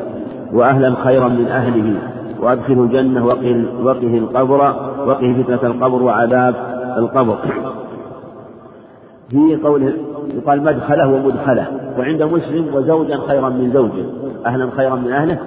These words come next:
وزوجا خيرا من زوجه. وهذا فيه مشروعية الدعاء للميت، وقد دعا عليه الصلاة والسلام بهذا الدعاء العظيم.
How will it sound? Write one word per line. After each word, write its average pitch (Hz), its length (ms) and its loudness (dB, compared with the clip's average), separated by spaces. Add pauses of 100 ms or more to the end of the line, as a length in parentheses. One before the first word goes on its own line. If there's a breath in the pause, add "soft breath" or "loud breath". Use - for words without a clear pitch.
(220)
وزوجا 127 520 4 (140)
خيرا 127 320 2 (440)
من 127 160 2
زوجه. 139 280 4 (420)
وهذا 151 360 0
فيه 143 200 0
مشروعية 135 520 -2
الدعاء 123 540 -6
للميت، 123 480 -2 (1200)
وقد 131 280 -2
دعا 135 180 2
عليه 127 280 2
الصلاة 120 480 0
والسلام 120 400 0
بهذا 117 300 2
الدعاء 113 480 0
العظيم. 117 440 0